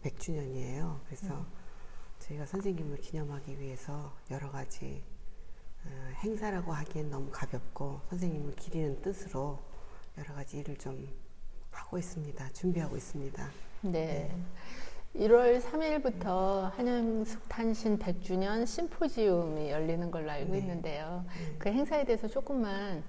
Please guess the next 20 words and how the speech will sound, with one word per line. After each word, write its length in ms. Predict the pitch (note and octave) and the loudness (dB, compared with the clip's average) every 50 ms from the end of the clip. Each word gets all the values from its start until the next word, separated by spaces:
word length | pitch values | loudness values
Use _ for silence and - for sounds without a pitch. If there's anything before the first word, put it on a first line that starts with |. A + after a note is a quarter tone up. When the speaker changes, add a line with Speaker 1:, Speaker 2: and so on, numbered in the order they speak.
| - - - - - | -8 -8 -8 -6 -4
Speaker 2:
예, 240 | G3 E3+ D3+ D#3+ D#3+ - | -4 -4 -4 -4 -4 -4
간략히 600 | - F3 F3 F3 F3 E3+ F3+ F3 F3+ - - F3 | -2 -2 -2 0 0 0 -2 -2 -2 0 0 0
설명 340 | - - B3+ B3+ B3+ B3 A#3 | 0 0 0 0 0 0 0
좀 120 | G#3+ G3+ F3+ | 0 0 -2
Speaker 1:
네. 60 | - | -4
Speaker 2:
부탁드리겠습니다. 1000 | - - F#3+ F3+ - F#3+ F3 F3 E3+ F3 - - F3 F3 G#3+ - F3+ - F3 E3+ - - - - - - - - - | -4 -4 -4 -4 -4 -4 -2 -2 -2 -2 -2 -4 -6 -6 -6 -6 -6 -6 -6 -6 -6 -6 -6 -4 -4 -6 -6 -6 -6
Speaker 1:
그 560 | - - D3 D3 D3 C#3 C#3 C3+ C3+ B2+ A#2 G#2+ | -6 -4 -2 -2 -2 -2 -4 -4 -4 -4 -4 -4
한영숙 600 | - - - G#3+ A3 A#3 A#3 A3+ A3 A3+ - - F#3 | -6 -4 -4 -2 0 0 2 0 0 -2 -2 -2 -2
선생님이 460 | F#3 F3+ F#3 F3+ E3+ E3 D#3+ D#3 - | -2 0 0 0 0 0 -2 -2 -2
태어나신 680 | - - A#3 A#3 A#3 A3+ G#3+ G3 F3 D#3 - - D#3 D3 | -2 -2 -2 -2 -2 0 0 0 0 -2 -2 -4 -4 -2
해가 580 | D#3+ F3+ F3+ F3 D3+ C3+ C#3+ D3 C#3+ B2+ B2+ - | -2 -2 -2 -2 -2 -2 -2 -4 -4 -4 -4 -2
천구백이십 960 | - - - - A3+ A#3 A3 G#3 G3+ F3+ E3 B2+ B2+ C#3 D#3 D#3+ - - - A3+ | -2 -2 0 0 0 0 2 2 2 0 0 0 0 0 0 0 0 0 2 2
년이세요. 840 | G#3+ G#3 F3+ D#3+ C#3 B2+ A#2 - B2+ A2+ A#2 A#2+ C3 D3 D3 C3 B2+ - F3+ | 2 2 2 0 0 0 0 0 0 0 0 0 0 0 0 0 -2 -2 -2
Speaker 2:
네. 120 | F3 F3 E3 E3 E3 - - - - - - | -2 -2 -2 -2 -2 -4 -4 -4 -4 -4 -4
Speaker 1:
그래서 200 | - D3+ C#3+ D3+ | -2 -2 -2 -2
이제 120 | D3+ D3 C#3+ | -2 0 0
이천이십 680 | - D#3 D3+ - - F#3+ F3+ D#3+ C#3+ D3 D3+ - - | 0 2 0 0 0 2 2 2 2 0 -2 -2 -2
년이 400 | E3 D#3+ D3+ C#3+ C#3 C#3+ C#3+ C#3 | -2 -2 -2 -2 -2 -2 -2 -2
백 160 | - D3 C3+ D3 | 0 0 0 2
년인데 920 | D#3 E3 E3+ F3 E3+ D3 C3 B2 B2 B2 D#3+ F3+ F3+ E3 C#3 - - - | 2 2 2 2 2 2 2 2 2 2 4 4 4 4 2 0 -4 -6